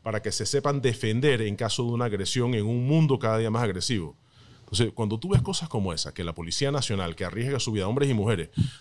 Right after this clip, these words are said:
no se le está dando las herramientas del conocimiento básico, al-,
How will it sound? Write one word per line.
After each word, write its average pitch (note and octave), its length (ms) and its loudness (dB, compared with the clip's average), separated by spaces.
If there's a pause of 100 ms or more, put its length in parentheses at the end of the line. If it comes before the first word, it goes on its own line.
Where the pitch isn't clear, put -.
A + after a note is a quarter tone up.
no A#2 140 2
se C#3+ 120 2
le B2 60 2
está A#2+ 240 2
dando B2 320 2
las A2 120 2
herramientas G#2+ 460 0
del A#2 100 0
conocimiento A2+ 680 -2
básico, B2 560 0
al-, C#3 300 2